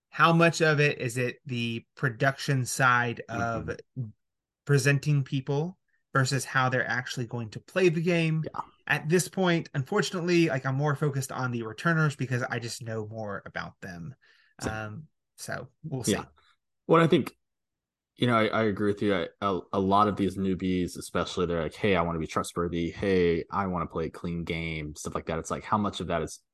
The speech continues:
Speaker 2: playing into the theme of being a hero.
Speaker 1: Right.
Speaker 2: Um, but I do appreciate David, the former N F, or A F L player.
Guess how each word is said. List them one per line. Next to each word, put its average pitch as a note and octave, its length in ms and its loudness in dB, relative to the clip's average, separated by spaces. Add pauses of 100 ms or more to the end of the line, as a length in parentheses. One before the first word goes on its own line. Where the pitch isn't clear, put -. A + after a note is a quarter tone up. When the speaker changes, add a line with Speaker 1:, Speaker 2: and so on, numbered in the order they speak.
(100)
Speaker 2:
playing F#2 340 -2
into E3 360 2
the E3 120 4
theme D3+ 440 0
of A2+ 200 0
being C3 200 2
a A2+ 40 -4
hero. C3+ 580 4 (280)
Speaker 1:
Right. - 160 -8 (120)
Speaker 2:
Um, E2 500 -4 (240)
but A#2+ 100 8
I G#2+ 80 6
do C#3+ 240 8
appreciate A#2+ 480 4
David, G2+ 320 2
the F2 80 -4
former G2 300 -2
N F2+ 140 -2
F, F2 80 -4 (160)
or F2+ 280 2
A G2 140 4
F - 100 0
L F2+ 100 4
player. F2 520 -2